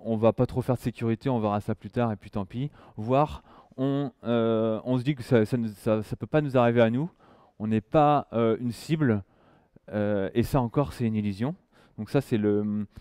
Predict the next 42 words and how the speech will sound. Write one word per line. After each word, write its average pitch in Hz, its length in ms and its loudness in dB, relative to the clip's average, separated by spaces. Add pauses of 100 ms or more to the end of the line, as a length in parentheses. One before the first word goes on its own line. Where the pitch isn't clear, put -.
(140)
un 107 120 0
biais 123 140 2
cognitif - 640 -6 (420)
qui - 160 -6
est 117 40 2
le, 107 220 2
le, 101 380 -2
le, 101 500 -4 (180)
le 107 200 -4
third 139 260 -4
person 123 300 -6
effect. - 480 -4
On 110 100 -6
se 110 60 -6
dit 120 80 -6
toujours 139 220 -6
que - 60 -20
ça 123 80 -4
va 110 120 -2
arriver 110 180 0
aux 110 140 -4
autres, 135 140 -8
mais 113 80 -8
ça - 120 -8
va 98 60 -6
pas 113 140 -6
nous 107 180 -6
arriver. 101 260 -6 (1000)
Alors 107 240 -4
qu'en 117 120 -4
fait, 131 200 -4
on 110 80 -4
peut 117 140 -4
potentiellement 120 580 -4
être 113 100 -6
la 104 80 0
cible, 113 400 -8 (440)
peu - 120 -6
importe 110 360 -4
no-, 98 280 -6
notre 101 200 -10
entreprise. 71 380 -14